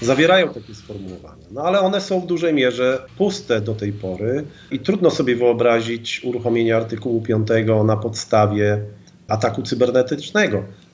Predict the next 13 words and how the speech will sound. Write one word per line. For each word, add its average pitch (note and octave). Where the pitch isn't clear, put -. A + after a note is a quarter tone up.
Choć A#3+
z C3
drugiej C3+
strony A#2+
dużo C3+
łatwiej C3
go A2+
sobie A2
wyobrażam G#2+
niż C3
przy B2+
ataku G#2+
konwencjonalnym. C#3+